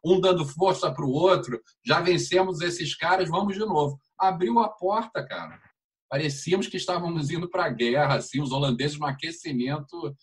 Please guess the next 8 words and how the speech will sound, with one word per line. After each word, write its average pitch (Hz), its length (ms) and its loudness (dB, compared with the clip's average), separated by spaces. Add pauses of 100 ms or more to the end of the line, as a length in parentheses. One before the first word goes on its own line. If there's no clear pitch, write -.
(260)
viram 131 300 2
que 143 160 -2
o 139 80 -2
negócio 120 420 -2
tava 123 200 -2
difícil 123 420 -6
pra 135 180 -4
eles. 92 300 -6